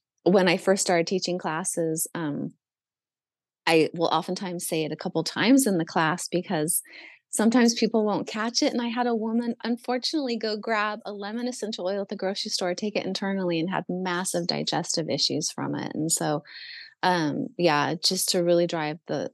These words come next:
the point home, the doTERRA's certified pur-, pure therapeutic grade is the only,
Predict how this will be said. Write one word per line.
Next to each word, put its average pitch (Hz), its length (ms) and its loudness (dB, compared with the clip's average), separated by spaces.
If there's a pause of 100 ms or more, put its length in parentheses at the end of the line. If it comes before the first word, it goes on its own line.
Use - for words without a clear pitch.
the - 140 -2
point - 360 0
home, 160 400 -2 (400)
the 175 360 2
doTERRA's 165 520 4
certified 160 440 0
pur-, - 280 -8
pure 175 240 4
therapeutic 160 540 4
grade 151 220 0
is 165 180 -2
the 160 180 -6
only, 165 720 0